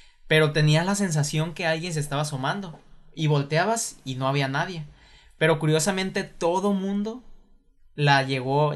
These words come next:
llegó a tener esa sensación, pues, de que alguien se estaba asomando por esa,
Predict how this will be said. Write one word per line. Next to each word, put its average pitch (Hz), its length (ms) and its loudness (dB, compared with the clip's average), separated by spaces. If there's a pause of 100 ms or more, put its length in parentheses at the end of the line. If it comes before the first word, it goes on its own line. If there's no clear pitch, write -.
llegó 139 240 2
a 139 80 2
tener 160 200 -4
esa 165 160 -6
sensación, 151 560 -2
pues, 156 140 -6
de 135 160 -4
que 131 140 -2
alguien 143 260 0
se 151 60 -2
estaba 143 320 -4
asomando 135 500 -6
por 123 180 -8
esa, 120 420 -12